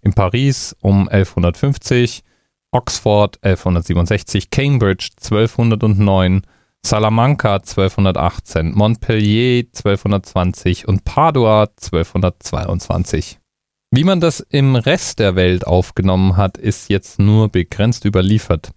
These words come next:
Aber ich stell mir vor, dass man an der einen oder anderen Lehrstätte der Antike müde lächelte, dass die Europäer jetzt auch schon mal anfingen, Universitäten zu gründen.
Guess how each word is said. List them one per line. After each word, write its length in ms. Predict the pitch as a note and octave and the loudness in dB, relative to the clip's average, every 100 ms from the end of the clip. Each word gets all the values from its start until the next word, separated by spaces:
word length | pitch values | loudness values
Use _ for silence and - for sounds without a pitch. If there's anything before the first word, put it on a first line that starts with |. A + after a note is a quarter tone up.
| _ _ | _ _
Aber 240 | F#2+ G#2 | -2 0
ich 140 | G#2+ - | -2 -4
stell 200 | - D3+ | -2 0
mir 160 | C#3 | 0
vor, 320 | A2 - C3 B2+ | 0 0 0 2
dass 200 | A2 - | -2 0
man 360 | A2 G#2+ G#2+ | 0 2 0
an 180 | F#2+ G#2 | 2 2
der 220 | G2+ G2+ | 2 2
einen 240 | G#2+ C3+ C#3 | 0 2 2
oder 280 | B2 G2+ | 0 0
anderen 640 | G#2 C#3 C#3 A2+ A2+ A2+ A2 | 0 2 2 2 2 2 4
Lehrstätte 920 | G2+ G2+ B2 B2+ - - A2 A2+ A2 | 4 4 2 0 -4 -2 0 0 0
der 160 | G#2 | 2
Antike 760 | G2+ G2+ - G#2+ A2+ A2 G#2 - _ - | 2 0 -2 -4 -2 0 0 -2 _ 0
müde 420 | A2+ A#2 A#2+ G#2+ | 2 4 2 2
lächelte, 800 | G#2 G#2 G#2+ - F#2 G2 F2+ - | 2 2 2 0 0 2 0 -2
dass 200 | - F2 | -4 -4
die 100 | - | -2
Europäer 520 | F2 F2 E2+ - G#2+ G2+ | 0 0 0 0 2 2
jetzt 320 | F#2 - - | 2 0 0
auch 160 | A2+ | -2
schon 160 | - F2 | -2 0
mal 160 | F#2 C#2 | 0 0
anfingen, 420 | E2+ G2 F2+ F2+ | -2 -2 -2 0
Universitäten 800 | F#2 F2 D#2 F#2+ F#2+ F#2 - G2+ | 2 2 0 0 0 0 -2 -4
zu 120 | F#2 | -4
gründen. 440 | - F2+ - F2+ | -2 -2 -2 -6